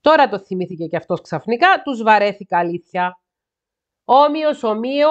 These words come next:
αή πελάζει. Δείξε μου το φίλο σου να σου πω ποιος είσαι. Αν δεν ταιριάζανε, δεν θα συμπεθεριάζανε. Σήμερα που σου μιλάω, έχουν περάσει δυόμισι μήνες από εκείνη τη φρικτή ημέρα στο εστιατόριο που γιορτάσαμε, εντός εισαγωγικών, τα γενέθλιά του.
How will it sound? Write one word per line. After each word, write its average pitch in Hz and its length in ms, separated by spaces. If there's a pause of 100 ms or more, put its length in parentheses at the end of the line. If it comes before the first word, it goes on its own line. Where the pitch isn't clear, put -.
(120)
αή 214 260
πελάζει. 175 600
Δείξε 165 380
μου 226 120
το 180 120
φίλο 269 360
σου 302 120
να 240 120
σου 196 100
πω 240 200
ποιος 208 220
είσαι. 139 360 (220)
Αν 185 140
δεν 240 160
ταιριάζανε, 262 640
δεν 277 160
θα 220 120
συμπεθεριάζανε. 131 880 (1500)
Σήμερα 339 460
που 214 100
σου 190 160
μιλάω, 226 540
έχουν 233 320
περάσει 180 420
δυόμισι 214 580
μήνες 208 300
από 170 140
εκείνη 208 260
τη 202 80
φρικτή - 520
ημέρα 208 380
στο 190 140
εστιατόριο 185 580
που 175 300
γιορτάσαμε, 175 640
εντός 151 180
εισαγωγικών, 165 380
τα 160 80
γενέθλιά 151 560
του. - 120